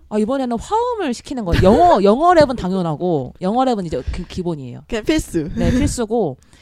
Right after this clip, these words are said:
Speaker 1: 화음을 시키더라고요. 처음에 그래서 저희가 응원 가이드가 뜬 게 아마 처음일 거예요.
Speaker 2: 이거 가이드요?
Speaker 1: 네, 응원 가이드 영상이 떴어요. 그래서 멤버들이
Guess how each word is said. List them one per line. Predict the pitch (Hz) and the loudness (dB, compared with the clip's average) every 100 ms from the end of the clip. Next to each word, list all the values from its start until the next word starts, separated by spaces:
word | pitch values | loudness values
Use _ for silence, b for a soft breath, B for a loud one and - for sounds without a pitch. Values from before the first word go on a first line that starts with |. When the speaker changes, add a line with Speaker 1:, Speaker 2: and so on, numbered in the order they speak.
| b b - | b b -14
Speaker 1:
화음을 | - 392 453 392 | -2 -2 0 -2
시키더라고요. | - - 143 123 127 131 131 135 - B B B B | -4 -10 -8 -8 -8 -8 -10 -12 -18 B B B B
처음에 | 294 302 285 | -4 -2 -2
그래서 | 185 156 196 175 139 b - | -4 -4 -2 -2 -4 b -8
저희가 | 202 196 - | -4 -4 0
응원 | 208 311 381 277 | 0 2 0 -4
가이드가 | 175 180 170 - | -4 -6 -4 -8
뜬 | 240 | -6
게 | 220 | -6
아마 | 151 | -6
처음일 | 156 294 269 | -4 -4 -4
거예요. | - 127 127 139 135 135 | -6 -8 -8 -8 -8 -10
Speaker 2:
이거 | 247 294 - | -8 -4 -4
가이드요? | - 202 214 - 349 - - | -4 -8 -10 -6 -6 -6 -6
Speaker 1:
네, | 185 - | -6 -2
응원 | 214 233 | -2 -2
가이드 | - 185 190 | -4 -4 -2
영상이 | 160 151 | -4 -4
떴어요. | 180 - 127 160 147 139 | -6 -10 -8 -8 -8 -10
그래서 | - | -6
멤버들이 | 160 175 208 165 190 196 135 | -6 -2 -2 -2 -4 -6 -8